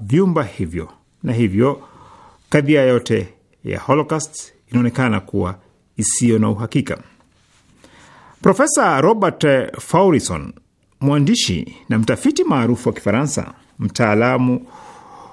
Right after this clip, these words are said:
o, wa juu wa nyaraka na vielelezo vya kihistoria, anasema hivi:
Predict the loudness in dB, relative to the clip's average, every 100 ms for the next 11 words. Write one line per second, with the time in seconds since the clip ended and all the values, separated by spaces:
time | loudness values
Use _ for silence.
0 | -8 0 2 4 2 2 2 2 4 4
1 | 2 0 -2 -2 -4 -6 -2 0 2 2
2 | 2 2 2 0 -2 -2 -2 0 0 0
3 | 0 0 2 0 0